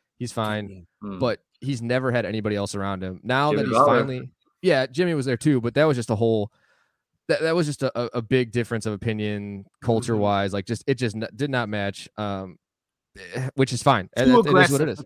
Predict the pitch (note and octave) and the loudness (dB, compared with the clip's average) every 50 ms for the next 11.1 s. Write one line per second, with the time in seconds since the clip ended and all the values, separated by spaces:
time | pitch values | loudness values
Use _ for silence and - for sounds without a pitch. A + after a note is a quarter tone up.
0 | - - C#3 A#2+ G#2 - _ _ _ _ _ _ _ _ _ _ - C4 A3 C3 | -10 -8 -6 -6 -6 -8 _ _ _ _ _ _ _ _ _ _ 2 4 4 4
1 | A2+ A2 C3 D#3+ E3+ E3 D3+ - D3+ C#3 A#2 A2+ - - D3+ D3 - C#3+ C3 A2 | 4 0 -2 -2 -2 -2 -4 -2 -2 -4 -4 -2 0 2 2 2 0 -2 -2 0
2 | B2 A#2+ A#2+ A#2 A#2 - A2+ A#2 A#2 A2+ A#2+ - - B2+ G#2+ A2 A2 G#2+ G#2 G#2 | 2 2 2 2 0 -2 -2 -2 -2 -2 -2 -2 -2 -2 0 2 0 0 0 -2
3 | - - G#2 - - A2 G#2 G#2 G2+ F#2 - _ _ _ _ _ _ _ - A#2 | -4 -6 -10 -6 -6 -6 -6 -6 -10 -12 -16 _ _ _ _ _ _ _ -4 -2
4 | A2+ A2 G#2 G2+ - _ _ _ _ _ _ _ _ _ _ _ _ _ _ _ | -2 -2 -2 -6 -10 _ _ _ _ _ _ _ _ _ _ _ _ _ _ _
5 | - A#2+ A2 G2+ - G#2+ F#2+ F#2 G2+ F#2 - - - - G#2+ F#2+ - G2+ F#2 F#2 | -4 -4 -2 -2 -4 -6 -6 -8 -10 -14 -16 -16 -8 -6 -6 -6 -6 -8 -10 -8
6 | F2+ F2 D#2 D#2+ E2+ A2+ C#3+ - _ - B2+ A2 G2+ - D#3 F3+ G3+ G#3 - - | -8 -8 -8 -8 -8 -10 -12 -10 _ -2 -2 -2 -2 -2 2 2 2 2 4 2
7 | G#3+ G3+ F#3+ F#3 F3+ E3 D#3+ D3+ D3 C#3+ C#3 C3+ - - D3 D#3 D3+ C#3+ C#3 B2 | 2 4 4 4 2 0 2 2 4 4 4 2 -2 -8 -6 -2 -2 -2 -2 -2
8 | - _ - C#3+ D3 C#3 C3+ - - C3 A#2+ A2 G2 A2 - E3+ F#3+ A3 G#3+ F#3+ | -6 _ -10 -6 -6 -6 -6 -6 -8 -8 -8 -8 -10 -4 2 2 4 4 4 4
9 | D#3 D#3+ F#3 E3+ D#3+ D3+ B2 D3+ D3 C#3+ C#3 C3+ C3+ - D#3+ D3+ C3 A#2 A#2 G#2+ | 2 0 -2 -2 -4 -4 -2 -2 -2 -2 -4 -6 -8 -6 -6 -6 -6 -8 -10 -12
10 | F#2+ B2 A#2+ B2 C3 C3+ C3+ C#3 C#3+ C3+ - _ _ _ _ _ _ _ _ - | -10 -6 -4 -2 0 0 -2 -2 -4 -8 -14 _ _ _ _ _ _ _ _ -20
11 | - | -20